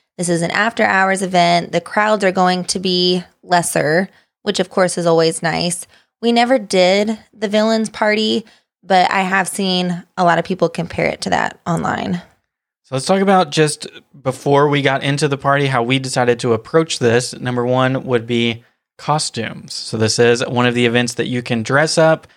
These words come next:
Speaker 2: You do not have to adhere to the standard, uh, wear <laughs> guidelines that you do
Speaker 1: Dress code.
Speaker 2: normally. And Catherine, who did we go as together?
Speaker 1: Our favorites, my favorites, Wanda and Vision.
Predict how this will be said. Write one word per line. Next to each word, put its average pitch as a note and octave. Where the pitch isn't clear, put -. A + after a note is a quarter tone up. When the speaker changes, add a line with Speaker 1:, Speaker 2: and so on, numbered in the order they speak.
Speaker 2:
You A#2+
do A#2
not B2+
have B2+
to B2
adhere B2
to B2
the A2+
standard, B2
uh, G2
wear A#2+
<laughs> -
guidelines D#3
that D#3
you D3+
do C#3+
Speaker 1:
Dress G#3+
code. A3+
Speaker 2:
normally. C3
And C#3+
Catherine, D3
who G3
did F3+
we D3
go A2+
as G2+
together? A#2
Speaker 1:
Our F#3+
favorites, F3
my F3+
favorites, D#3
Wanda F3+
and G#3+
Vision. A3